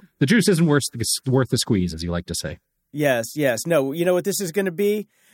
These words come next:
Speaker 2: Uh, this is gonna be me getting really, really good at text expander again. That's, <laughs> that's what it is.
Speaker 1: All
Speaker 2: So,
Speaker 1: right.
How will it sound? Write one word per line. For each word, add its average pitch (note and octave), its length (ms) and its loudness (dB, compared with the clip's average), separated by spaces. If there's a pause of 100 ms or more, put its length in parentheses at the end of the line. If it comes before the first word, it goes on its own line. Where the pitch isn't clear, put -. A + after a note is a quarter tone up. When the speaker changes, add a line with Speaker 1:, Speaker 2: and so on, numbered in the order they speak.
(160)
Speaker 2:
Uh, C3 520 2
this E3+ 200 -8
is G3+ 120 -6
gonna F#3+ 180 0
be E3+ 160 -2
me D#3+ 160 -2
getting C3+ 380 -2
really, F3 340 2
really D#3 260 0
good C#3 200 0
at A2 100 -6
text - 320 -6
expander G2 560 -6
again. F#2+ 320 -10 (540)
That's, - 280 -2
<laughs> - 80 -10
that's A#2 240 -2
what A#2+ 200 -2
it A2+ 80 -6
is. G2 340 -4 (180)
Speaker 1:
All F#2+ 160 0
Speaker 2:
So, F#2 60 0
Speaker 1:
right. F2+ 200 -2